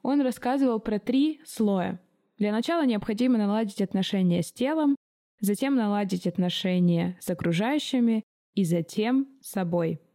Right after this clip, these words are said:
Я поймала себя на мысли, что это именно те процессы, которые я сама проживаю прямо сейчас,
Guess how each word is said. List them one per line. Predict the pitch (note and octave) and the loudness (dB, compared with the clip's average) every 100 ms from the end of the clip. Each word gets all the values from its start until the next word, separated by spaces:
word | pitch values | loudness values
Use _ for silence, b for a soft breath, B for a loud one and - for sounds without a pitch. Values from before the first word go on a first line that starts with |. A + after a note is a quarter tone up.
| _ _ _ | _ _ _
Я | A3+ C4 | -2 0
поймала | C#4 A#3 B3 B3 | 0 0 0 -2
себя | - G#3+ | -2 0
на | G#3 | 2
мысли, | A#3 D#4 C4 | 0 0 -2
что | - G#3 | -2 -2
это | A3 | 0
именно | A#3 A3 G#3+ | 2 2 0
те | G#3 A3+ | 0 -4
процессы, | G#3 F#3+ C4 D4 A#3 | -4 -4 -4 -4 -4
которые | F#3+ A3+ A3 G#3 | -4 -2 -2 0
я | G3+ | -2
сама | - G3+ G3+ | 0 0 0
проживаю | G3 F3 E3 F3 F3+ F3 E3 | -2 -4 -2 0 0 0 -2
прямо | E3 F#3 F3+ E3 | -2 -2 0 -2
сейчас, | - - G3 B3 D#4 | -4 -6 -2 -2 -4